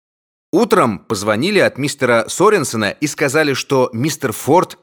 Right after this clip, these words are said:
может нас принять. Нас попросили зайти к мистеру Камерону, личному секретарю Форда. Мистер Камерон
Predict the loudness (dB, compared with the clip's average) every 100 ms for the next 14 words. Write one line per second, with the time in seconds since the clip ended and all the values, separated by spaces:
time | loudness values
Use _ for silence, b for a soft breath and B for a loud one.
0 | _ -6 2 4 4 0 -2 -2 -2 -2
1 | -6 -2 -4 -4 -12 _ _ _ _ _
2 | -2 0 0 0 2 0 0 0 2 2
3 | 2 -2 -2 0 -2 0 2 2 2 2
4 | 4 4 2 0 -6 _ _ -2 -2 -2
5 | -4 -4 -4 -2 0 0 -2 0 0 2
6 | -4 -6 _ _ _ _ -4 -2 -6 -2
7 | 0 2 2 2